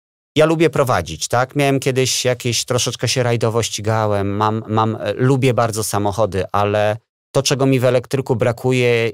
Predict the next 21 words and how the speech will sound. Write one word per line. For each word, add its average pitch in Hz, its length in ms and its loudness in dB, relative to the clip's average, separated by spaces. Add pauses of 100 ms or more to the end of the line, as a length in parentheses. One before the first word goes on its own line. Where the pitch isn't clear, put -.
i 113 120 -4
to 120 180 0
jest 117 220 -2
coś 113 300 -2 (100)
niesamowi-, 117 840 0 (100)
czego 120 240 0
mi 120 120 4
niesamowicie 117 640 0
brakuje, 85 420 -4
to 90 220 -8
nie 127 220 0
ten 95 180 -4
zasięg, 90 460 -6 (840)
tylko... 98 560 0 (500)
z - 60 -4
jednej 151 220 2
strony 151 360 0
ta 139 140 0
cisza - 360 0
jest 131 180 0
urzekająca, 117 840 0